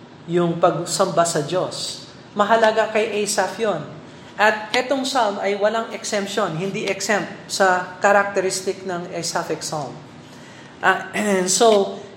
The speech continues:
when you read the Asaphic Psalms, Asaph always points to the temple worship. Always has something to do about the sanctuary.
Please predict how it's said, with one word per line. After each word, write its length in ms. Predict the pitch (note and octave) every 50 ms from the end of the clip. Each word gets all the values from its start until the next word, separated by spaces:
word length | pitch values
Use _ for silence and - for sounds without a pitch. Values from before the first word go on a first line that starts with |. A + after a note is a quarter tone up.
| -
when 160 | E3 G3+ A3 A3
you 180 | A3 A3 A3
read 460 | G#3+ A3+ B3+ C4 C4+ - - - - - - - - - - F#3+
the 160 | G#3+ A3+ A3+
Asaphic 580 | A3 A3+ A3+ A3+ - B3 A#3 A3+ A3+ A3 G3 -
Psalms, 640 | - - A3 G#3 F#3 E3 E3 F3 E3+ - - - - - - - - - - -
Asaph 580 | A#3+ C4 C#4+ C#4 C#4+ D4+ C#4 C4 B3+ - - - F#3
always 960 | G3 G#3+ A3+ A#3+ B3+ B3+ B3+ C4 A#3+ A#3+ B3 A#3+ A#3+ A#3 A#3+ - - - - - -
points 480 | - A3+ A3 A3 A3 G#3+ - - -
to 80 | - G#3
the 160 | F#3+ F#3+ F#3
temple 500 | F#3+ - - A3+ G#3+ G#3 - G#3 F#3+ F#3+
worship. 460 | F#3 F3+ E3+ E3+ E3+ - - C#3+ B2+ - - - - - - - - - - - - - - G#3
Always 400 | A#3+ C4 C#4 C#4+ D4 C#4 - -
has 180 | A#3+ A3+ -
something 300 | - B3 A#3 A#3+ B3 A#3 -
to 140 | A#3 G#3+
do 80 | G3 A#3
about 240 | A3+ G#3 G3 G3 G3
the 80 | F#3
sanctuary. 840 | - - - A3 A3 G#3+ G#3+ - - F3+ D#3 D3+ C#3+ B2+ A#2+ B2